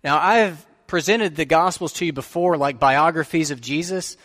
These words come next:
They're not exactly biographies of Jesus. I've, uh, I've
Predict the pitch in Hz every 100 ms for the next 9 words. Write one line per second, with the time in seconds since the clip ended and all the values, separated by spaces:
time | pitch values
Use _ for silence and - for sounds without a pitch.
0 | - - 180 254 240 156 175 185 190 151
1 | 147 147 147 147 156 135 120 131 135 113
2 | 101 - 123 127 113 127 120 117 120 -
3 | _ - 127 123 113